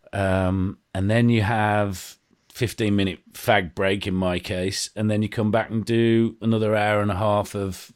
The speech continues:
hopefully favourites that the audience wanted. So the first four dates went nicely, and then Malk,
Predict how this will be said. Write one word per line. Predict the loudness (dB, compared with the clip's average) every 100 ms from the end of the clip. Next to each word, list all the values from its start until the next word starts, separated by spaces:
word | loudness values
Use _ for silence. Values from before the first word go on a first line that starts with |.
| -2
hopefully | 0 0 -2 -6 -2 -4
favourites | -2 -2 -2 -4 -8 -10
that | -12 -2
the | 4
audience | 6 4 -4 -10
wanted. | -12 -14 -20 -18 -14 -14 -14
So | 0 8 8 8
the | 4
first | 4 4 4
four | 6 6 8
dates | 6 4 -2 0
went | 2 2 0
nicely, | -2 0 -2 0 2 2 0 _ -20 -20 -20 _ _ _ -2
and | 2 2 4
then | 6 6 4 4
Malk, | 4 6 4 2